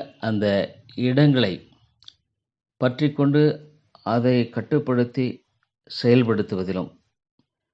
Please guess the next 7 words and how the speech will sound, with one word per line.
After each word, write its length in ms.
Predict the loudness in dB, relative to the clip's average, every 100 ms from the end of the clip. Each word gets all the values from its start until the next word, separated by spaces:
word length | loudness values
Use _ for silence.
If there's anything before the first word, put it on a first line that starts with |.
| _ _ _ _ _ _ _ -4
இந்த 260 | -2 2 2 2 0 -6 -14 -20 _ _ _ _ _ _ _ _ _ -4
அவர்களுடைய 560 | 2 4 4 2 2 2 0 -4 _ _ _ _ _ _ _ _ -4
பலவிதமான 640 | 0 0 0 0 0 0 0 -2 -6 -18 _ _ _ _ -6
இந்த 220 | -4 0 0
நோக்கங்களையும் 720 | 2 0 0 -2 0 0 -2
திட்டங்களையும் 540 | -6 -6 -6 -2 -2 -2
வெளிப்படுத்தினாலும், 840 | -4 -6 -8 -8 -8 -8 -6 -8